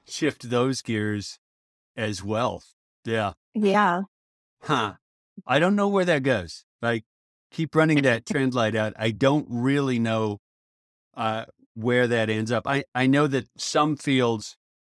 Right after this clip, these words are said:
Speaker 1: are starting to see, uh, national, national borders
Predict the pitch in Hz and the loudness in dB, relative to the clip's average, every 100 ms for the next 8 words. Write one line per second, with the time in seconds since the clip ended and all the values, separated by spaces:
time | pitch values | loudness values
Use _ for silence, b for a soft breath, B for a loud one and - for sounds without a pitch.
0 | _ - 120 117 - 131 123 117 113 - | _ -8 -6 -4 0 2 2 0 -2 -4
1 | 127 113 107 - - 113 110 110 110 123 | -2 -2 -4 -8 -6 -2 -2 -2 -2 -2
2 | 120 127 110 95 _ _ _ - 113 117 | -2 -4 -4 -8 _ _ _ -10 -6 -2
3 | 123 117 127 110 98 104 107 107 101 101 | -2 -2 -4 -4 -4 -2 0 0 -2 -4
4 | - | -10